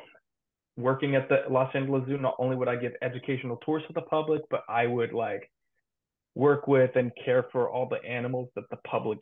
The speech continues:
interacts with. So, and right now at the San Diego Zoo Safari Park, um, where I went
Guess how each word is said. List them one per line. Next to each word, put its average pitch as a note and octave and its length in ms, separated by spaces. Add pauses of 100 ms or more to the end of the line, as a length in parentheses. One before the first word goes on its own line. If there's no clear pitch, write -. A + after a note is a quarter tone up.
interacts - 580
with. - 240 (460)
So, - 240 (1300)
and B2+ 340 (280)
right C3 300
now C#3+ 600
at - 160
the - 200
San C3 280 (440)
Diego B2 440
Zoo B2 200
Safari B2+ 460
Park, C3+ 400 (500)
um, G2+ 220
where A#2+ 300
I A#2+ 120
went B2 160